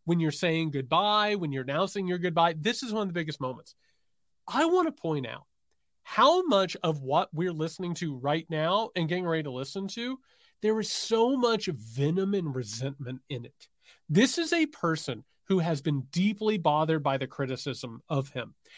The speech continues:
He doesn't like where journalism's going. He thinks the journalists are making themselves a brand.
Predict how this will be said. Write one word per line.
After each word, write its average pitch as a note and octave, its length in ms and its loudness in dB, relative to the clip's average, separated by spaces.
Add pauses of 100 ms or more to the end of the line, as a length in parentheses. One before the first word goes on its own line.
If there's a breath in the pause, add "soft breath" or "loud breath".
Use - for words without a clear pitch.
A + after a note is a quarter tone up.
(100)
He C#3+ 140 0
doesn't F3 400 8
like G3+ 200 6
where G3 140 6
journalism's D#3+ 720 2
going. B2+ 340 4
He C3 80 2
thinks D3+ 240 2
the E3+ 80 -2
journalists D3 480 2
are D#3+ 60 2
making C#3+ 340 0
themselves C#3 460 0
a B2+ 40 0
brand. A#2+ 500 -4